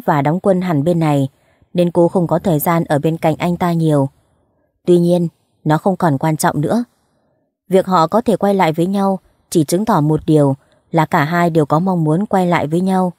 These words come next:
Cho dù cô có trói Tạ Tranh buộc vào thắt lưng, thì nhất định khi có cơ hội, họ vẫn quay lại với nhau. Sau khi Tống Viễn trao đổi công việc xong, anh ta thản nhiên nói, "Cô đúng là một người nghiện công việc.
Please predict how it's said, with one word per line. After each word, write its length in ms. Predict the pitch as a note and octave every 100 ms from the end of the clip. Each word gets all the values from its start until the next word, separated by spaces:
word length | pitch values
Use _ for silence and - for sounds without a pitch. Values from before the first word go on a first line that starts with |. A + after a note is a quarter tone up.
| _ _ _ _ _ _ _
Cho 180 | G3+ F3+
dù 220 | E3+ D3+
cô 140 | F#3
có 160 | F3+ E3+
trói 260 | - D#3+ G3
Tạ 200 | G#3+ -
Tranh 300 | F#3+ F3 F3
buộc 140 | E3
vào 120 | D3
thắt 200 | D3 A#3
lưng, 260 | G3 G3 F#3 _ _ _ _
thì 120 | -
nhất 180 | F3 B3
định 280 | G#3+ F3 E3
khi 160 | - G#3
có 160 | -
cơ 200 | F#3+ A3
hội, 240 | G3+ F3+ D3 _ _ _
họ 220 | - E3 D3+
vẫn 220 | - A#3+
quay 180 | G3 F3+
lại 220 | E3 -
với 120 | E3+
nhau. 320 | F#3+ F3+ F3+ - _ _ _ _ _ _ _ _ _ _
Sau 180 | - F3+
khi 160 | F3 E3+
Tống 200 | D#3 D#3+
Viễn 280 | E3 F#3 A3
trao 160 | G3+
đổi 140 | E3 C3+
công 220 | F3 E3
việc 200 | D#3 C3+
xong, 300 | F3+ F3+ E3+ _ _ _ _ -
anh 160 | F3
ta 220 | E3 D#3+ D#3
thản 220 | F3 C#3
nhiên 200 | D3+ D3+
nói, 340 | C#3+ C#3 G#3 - _ _ _ _ _ _ _ _ _
"Cô 120 | G3
đúng 180 | F#3 F3
là 120 | A#3+
một 160 | G#3+ F3+
người 200 | E3+ E3
nghiện 220 | E3+ F3+
công 200 | F3+ G3+
việc. 240 | F3+ D#3